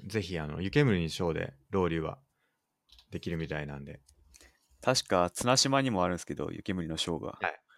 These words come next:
Speaker 2: まあ、そこでも確かやってて。
Speaker 1: やってますね。
Speaker 2: はい。チャンスあれば行こっかな。
Speaker 1: ぜひ。
Speaker 2: はい。
Speaker 1: あの、途中で退出できるんで、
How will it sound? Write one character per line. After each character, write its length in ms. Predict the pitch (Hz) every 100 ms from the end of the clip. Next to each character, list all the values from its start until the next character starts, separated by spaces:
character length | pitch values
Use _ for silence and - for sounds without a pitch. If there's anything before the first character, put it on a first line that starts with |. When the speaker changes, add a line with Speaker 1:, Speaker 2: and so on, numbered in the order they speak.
| _ _ _ _ _ _ _ _ _ -
Speaker 2:
ま 100 | 95
あ、 40 |
そ 100 | -
こ 100 | 151
で 80 | 135
も 100 | 101
確 220 | 107 95
か 100 | -
や 60 | 80
っ 20 |
て 180 | - 90
て。 320 | - 71 - - _ _ _ _ -
Speaker 1:
や 100 | 104
っ 60 |
て 80 | -
ま 100 | 98
す 100 | -
ね。 200 | 80 73 _ _
Speaker 2:
は 140 | 82 76
い。 180 | - _ _ _ _ _ _ _ _ _ _ _
チ 120 | -
ャ 40 | 110
ン 40 |
ス 60 | 90
あ 60 |
れ 60 | 82
ば 80 | 80
行 100 | -
こ 100 | 92
っ 40 |
か 140 | - -
な。 120 | - _ _ _ _ _ _ _ -
Speaker 1:
ぜ 80 | 104
ひ。 140 | 95 101
Speaker 2:
は 60 |
い。 60 | - _ 120 120 -
Speaker 1:
あ 160 | 117 123
の、 100 | 123
途 140 | 156
中 180 | 139 220
で 120 | 107
退 180 | 123 131
出 180 | - 123
で 80 | 127
き 100 | 127
る 120 | 120
ん 60 |
で、 260 | 87 80